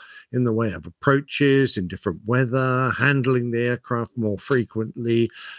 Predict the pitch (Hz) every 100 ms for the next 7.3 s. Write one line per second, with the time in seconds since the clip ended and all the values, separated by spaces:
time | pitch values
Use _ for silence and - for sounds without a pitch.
0 | - 139 135 117 107 101 131 135 131 120
1 | 113 107 - 110 104 104 107 110 127 113
2 | 113 107 107 104 - - _ - 107 113
3 | 117 123 113 95 - 110 104 104 - -
4 | - 120 110 85 69 67 - - 123 117
5 | 101 127 135 185 - 131 107 90 113 110
6 | 107 - - _ _ 113 113 113 110 110
7 | 110 110